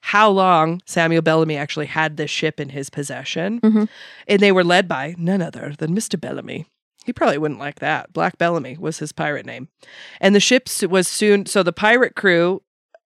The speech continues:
Speaker 1: like, took over the ship in March of seventeen seventeen.
Speaker 2: Yep, there was a mutiny.
Speaker 1: A mutiny. And they loaded up to plunder as they made their way across the seas.
Speaker 2: Mm-hmm.
Speaker 1: In addition to weaponry and other valuables, the most intriguing facet aboard was the rumored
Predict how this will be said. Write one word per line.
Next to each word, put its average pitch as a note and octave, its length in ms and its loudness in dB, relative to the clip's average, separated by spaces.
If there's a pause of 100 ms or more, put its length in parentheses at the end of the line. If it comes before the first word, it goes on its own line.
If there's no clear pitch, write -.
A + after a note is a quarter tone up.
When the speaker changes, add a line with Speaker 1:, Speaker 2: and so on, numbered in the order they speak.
(160)
Speaker 1:
like, D#3+ 240 -6
took - 220 -4
over G3 220 4
the E3 80 -4
ship G#3 380 -2 (200)
in F3 160 2
March E3 280 2
of D#3 100 -2
seventeen C#3+ 420 -6
seventeen. C3+ 320 -4
Speaker 2:
Yep, A3+ 200 6 (120)
there G#3 120 2
was G#3 120 2
a F3+ 100 4
mutiny. G#3 720 4
Speaker 1:
A E3 80 -4
mutiny. G3 560 4 (760)
And G#3 140 6
they A3 80 8
loaded A#3+ 360 4
up G3+ 240 2
to - 140 -4
plunder F3+ 500 4
as E3+ 240 2
they F#3 140 2
made F#3 280 2
their A#3+ 160 2
way E3 240 2
across D#3+ 400 -2
the E3+ 80 -8
seas. - 560 -4 (200)
Speaker 2:
Mm-hmm. G#3 260 -2
Speaker 1:
In G#3+ 120 4
addition A#3 420 4
to F#3+ 140 0
weaponry F3+ 500 2
and E3 120 0
other D3+ 200 0
valuables, D#3+ 800 -2
the E3 100 -4
most G3+ 400 0
intriguing F#3+ 560 -2
facet D#3+ 520 -2
aboard D#3+ 480 -2
was D#3+ 160 -6
the D#3+ 120 -4
rumored E3+ 540 -4